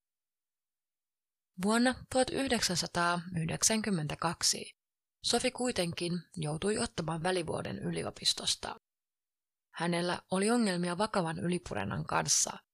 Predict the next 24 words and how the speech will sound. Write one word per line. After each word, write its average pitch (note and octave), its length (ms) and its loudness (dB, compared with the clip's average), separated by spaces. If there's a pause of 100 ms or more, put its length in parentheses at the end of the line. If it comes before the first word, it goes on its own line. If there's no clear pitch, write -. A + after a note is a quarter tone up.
(240)
ja D#3+ 80 -2
tarvitsi A#3 440 2
tähän F3 460 -2
leukaleikkauksen E3+ 1300 -2
sekä G#3+ 280 2
oikomishoitoa. E3 1040 -2 (1400)
Tästä E3+ 260 2
syystä F#3 540 2
hän A#3 200 -4
palasi A3+ 320 2
takaisin E3 520 0 (240)
Pitcairn - 420 -2
Pointiin D#3+ 540 0 (180)
töihin G#3 420 -2
koululle. - 600 -2 (1120)
Töihin E3+ 380 0
hän E3 180 -4
meni, G#3+ 300 2 (260)
koska G#3 240 2
tarvitsi F3+ 500 2
hoitoja G3+ 460 0
varten E3+ 400 0 (200)
työnantajan D#3+ 720 0
tarjoaman D#3+ 680 0